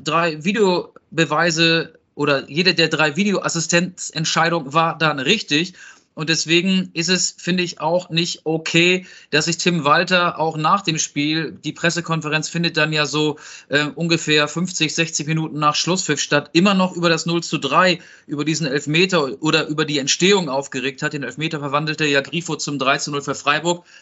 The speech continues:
Das war in der fünfunddreißigsten Minute, da war das Spiel dann schon entschieden.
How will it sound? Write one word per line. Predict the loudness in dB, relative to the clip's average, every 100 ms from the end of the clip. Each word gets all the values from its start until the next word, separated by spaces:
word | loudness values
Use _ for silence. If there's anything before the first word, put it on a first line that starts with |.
| _ -6
Das | -4 0
war |
in | 0
der | 0
fünfunddreißigsten | -2 -2 0 0 0 -4 -4
Minute, | 0 2 0 0
da | 0
war | 2
das | 2
Spiel | 0 0 0 2
dann | 2 0 -6
schon | -6 -6 -4
entschieden. | -4 -2 0 2 0